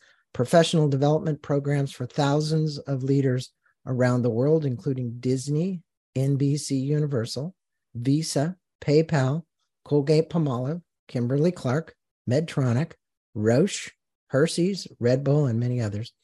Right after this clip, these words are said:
Um, Business Insider and the Thinker fifty have recognized Doctor Kaplan as one of the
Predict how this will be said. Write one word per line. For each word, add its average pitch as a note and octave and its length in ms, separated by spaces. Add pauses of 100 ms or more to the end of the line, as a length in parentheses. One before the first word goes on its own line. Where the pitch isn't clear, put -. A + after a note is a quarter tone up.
(460)
Um, D#3+ 560 (200)
Business G3+ 420
Insider F3+ 760
and C#3 340
the B2 140
Thinker D#3 340
fifty F#3+ 480
have D3 280
recognized C3+ 760 (480)
Doctor A#2 300
Kaplan E3 580
as A#2 220
one B2 220
of A2+ 160
the G#2 140